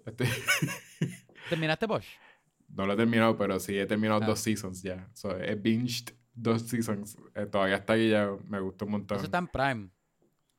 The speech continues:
Speaker 1: Sí. Y
Speaker 2: Ya.
Speaker 1: estoy viendo también con mi esposa, este, Miss America en Hulu. Está bien nítida, está bien cool. Que es de una, la mujer que estaba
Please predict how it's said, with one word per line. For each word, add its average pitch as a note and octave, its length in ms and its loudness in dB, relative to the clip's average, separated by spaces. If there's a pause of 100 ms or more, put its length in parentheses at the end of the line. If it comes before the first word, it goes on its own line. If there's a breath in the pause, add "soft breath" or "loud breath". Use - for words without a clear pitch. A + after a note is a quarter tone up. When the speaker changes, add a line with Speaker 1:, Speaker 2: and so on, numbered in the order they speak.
(260)
Speaker 1:
Sí. G2 340 -2 (520)
Y G#2+ 460 0
Speaker 2:
Ya. G#2 120 0
Speaker 1:
estoy G#2 240 2
viendo A#2 360 4
también A#2+ 280 2
con A#2+ 100 0
mi A#2+ 80 0
esposa, A#2 580 0 (240)
este, F#2+ 1040 -4
Miss A2 220 -2
America G#2+ 560 2
en G#2 140 -6
Hulu. A2 360 0 (360)
Está - 140 -2
bien G#2+ 120 4
nítida, - 260 -2 (320)
está - 120 -10
bien F#2+ 100 -6
cool. - 160 -12 (1000 soft breath)
Que G#2+ 100 -2
es G2+ 80 0
de G#2 120 6
una, A2 1120 4
la G#2 200 -2
mujer G#2 200 -6
que G#2+ 80 -8
estaba A#2+ 720 2